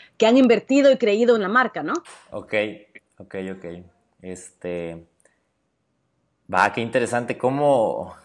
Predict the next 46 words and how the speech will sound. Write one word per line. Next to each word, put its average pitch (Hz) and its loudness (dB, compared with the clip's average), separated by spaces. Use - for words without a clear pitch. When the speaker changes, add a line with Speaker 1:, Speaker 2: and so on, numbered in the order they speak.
Speaker 2:
cómo 143 -2
llegas 131 0
a, 90 0
a 92 0
este 98 -8
mundo? 104 -8
Este, 80 -16
eh, 85 -16
porque 85 -14
siempre 101 -4
digo 107 -4
que - -10
muchas 95 -10
veces 98 -14
la 90 -6
gente 95 -10
que, 90 -4
que - -6
ha 92 0
llegado 92 -2
aquí, 90 -10
pues 92 -10
no 95 -6
es 98 -8
así 101 -6
como 92 -6
que 87 -12
te 90 -6
despertaste 87 -6
cuando 87 -2
eras 95 0
chiquita 92 -6
y 85 -10
decías, 80 -10
"Yo, 80 -14
yo 117 -2
voy 110 -6
a 107 -4
<laughs> 110 -10
dedicarme 92 -6
a 82 -10
ayudar 85 -12
a 82 -12
crecer 82 -10
franquicias", 92 -10
¿no? 92 -14